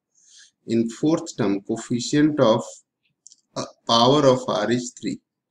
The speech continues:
In third term, co-, power of R two. In first, second term, power of R is one. So therefore, this must be nth term because power is n minus one.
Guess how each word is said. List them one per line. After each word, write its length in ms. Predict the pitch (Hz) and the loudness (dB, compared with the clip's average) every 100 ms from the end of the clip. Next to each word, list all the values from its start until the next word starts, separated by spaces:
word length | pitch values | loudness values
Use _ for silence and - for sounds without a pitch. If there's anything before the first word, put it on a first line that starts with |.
| _ - _ - | _ -20 _ -6
In 300 | 113 113 - | -2 -2 -2
third 320 | 143 143 143 110 | 2 2 2 -2
term, 240 | 101 117 | -2 -4
co-, 160 | 104 - - | -6 -8 -2
power 380 | 107 127 135 | 0 2 2
of 180 | 123 - | 0 -2
R 220 | 110 110 - _ _ _ _ | -6 -8 -12 _ _ _ _
two. 240 | 123 123 - - _ | 0 0 0 -10 _
In 280 | 98 101 107 | -6 -6 -6
first, 400 | - 135 127 - | -6 -6 -4 -6
second 400 | 107 147 147 151 | -2 0 2 0
term, 260 | 98 104 - | -4 -4 -2
power 320 | 104 110 123 | -2 0 0
of 100 | 120 117 | -2 -4
R 220 | 110 107 | -6 -6
is 240 | 113 117 - _ _ _ - | -6 -8 -18 _ _ _ -8
one. 340 | 131 110 - - _ _ _ _ _ | -2 -2 -4 -10 _ _ _ _ _
So 200 | - 104 | -10 -6
therefore, 600 | 98 123 131 - 95 87 - _ _ | 0 2 2 0 -6 -6 -10 _ _
this 500 | 110 107 110 110 - | -10 -4 -4 -4 -8
must 380 | 107 107 - 98 | -6 -6 -6 -8
be 180 | 110 120 - | -8 -8 -10
nth 380 | 101 92 - - | -8 -8 -10 -10
term 220 | 80 - _ _ - | -10 -10 _ _ -16
because 300 | 90 98 - _ | -8 -8 -8 _
power 360 | 95 104 110 101 | 0 0 -2 -4
is 300 | 98 101 - | -8 -10 -12
n 240 | 104 101 98 | -10 -6 -4
minus 520 | 92 92 98 - - | -6 -6 -8 -8 -10
one. 220 | - 165 | -8 -8